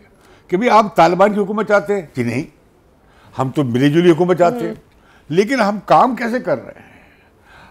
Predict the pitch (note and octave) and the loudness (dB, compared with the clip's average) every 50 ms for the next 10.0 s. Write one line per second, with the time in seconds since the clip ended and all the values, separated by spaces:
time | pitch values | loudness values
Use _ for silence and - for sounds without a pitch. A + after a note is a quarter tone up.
0 | _ - B2+ C3+ D#3+ G#3+ A3 G3+ F3 F#3 G3+ G#3+ G#3+ A3 A3 A3 G#3 F3 D3+ C3 | _ -4 -4 0 0 0 0 2 2 4 6 6 6 6 6 6 4 2 -2 -8
1 | A2+ G2+ C3+ D#3+ - - C3 C3+ C#3+ F3+ F#3 - - D3+ C#3+ F#3 F#3 E3 C#3+ C3+ | -8 -8 -6 -6 -4 -4 -4 -2 0 -2 -2 -2 -6 -8 -8 -8 -8 -8 -8 -8
2 | C3 D3+ D3+ D3 F3 F3+ F#3 D3 G#2+ G#2+ A#2+ C#3+ F3 D#3+ - - - - - - | -6 -8 -4 -2 -2 -2 -2 -4 -6 -8 -8 -8 -8 -8 -10 -14 -20 -20 -20 -20
3 | - - - - - - B2 D3 D#3+ D#3 D3+ C3 A2+ G2+ A#2+ A#2 A2 - A2 A#2+ | -20 -20 -20 -18 -12 -6 -2 0 0 0 -2 -6 -8 -10 -12 -16 -14 -14 -14 -14
4 | D3 - _ _ - - _ - E3+ G3+ G#3+ E3+ D#3+ D3+ D#3+ - - A#3+ B3+ A3+ | -14 -16 _ _ -20 -20 _ -10 -6 -6 -4 -4 -4 -4 -4 -6 -6 -8 -6 -6
5 | F#3+ D#3+ A#2+ - C3+ - D3 D3 _ _ _ _ _ _ _ - _ _ - - | -6 -6 -8 -10 -14 -18 -18 -20 _ _ _ _ _ _ _ -20 _ _ -20 -20
6 | - - G3+ F#3+ D3+ C#3 B2 B2+ B2 B2+ B2 B2 B2+ B2+ B2 B2 A#2+ A#2 B2 C#3 | -14 -6 -4 -2 -2 -2 -2 -4 -6 -4 -6 -6 -6 -6 -6 -6 -6 -6 -6 -6
7 | C#3 - D3 D3 C#3 C3+ C3 B2 B2 A#2+ A#2+ C3+ C3+ C3 B2+ B2 B2 B2+ B2 A2+ | -6 -4 -4 -2 -2 -2 -2 -4 -4 -4 -4 -4 -6 -8 -8 -8 -8 -8 -8 -6
8 | A2+ - - - D3 C#3 - - C#3 C3 C3+ C3 C3 B2 B2 A#2 A2 - C3 B2+ | -6 -6 -4 -4 -4 -4 -4 -4 -4 -6 -6 -6 -8 -10 -10 -12 -14 -14 -14 -14
9 | B2 - - - - _ F3+ F3+ F3 C#3+ C3+ D3 D3+ E3 D3 C#3 B2 - D#3 C#3 | -14 -18 -20 -20 -8 _ 4 4 4 4 4 2 2 2 0 -2 -2 -4 -6 -8